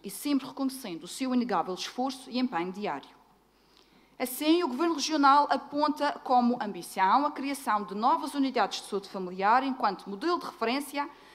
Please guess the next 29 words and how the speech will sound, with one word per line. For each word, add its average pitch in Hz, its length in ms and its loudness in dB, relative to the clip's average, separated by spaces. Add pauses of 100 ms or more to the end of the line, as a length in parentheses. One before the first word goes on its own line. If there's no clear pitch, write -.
(200)
para 277 160 4
a 269 40 2
supra-referida 285 960 -4
reestruturação, 262 840 -4 (520)
reforçando 220 580 2
a - 20 0
nova 247 300 6
perspectiva 220 560 -4
de 196 160 -6
organização 190 880 0
dos 240 160 -4
centros - 320 -6
de - 60 -18
saúde, 240 440 2 (380)
que - 80 -20
tenha 330 240 2
como 277 260 4
linha 254 140 6
orientadora 220 680 2
a 233 140 4
garantia 226 460 0
de 185 160 -6
horários 208 360 4
de 202 60 -2
atendimento 226 800 -4
e 254 80 -4
consulta 214 720 -6
mais 165 300 -2
alargados 151 640 -2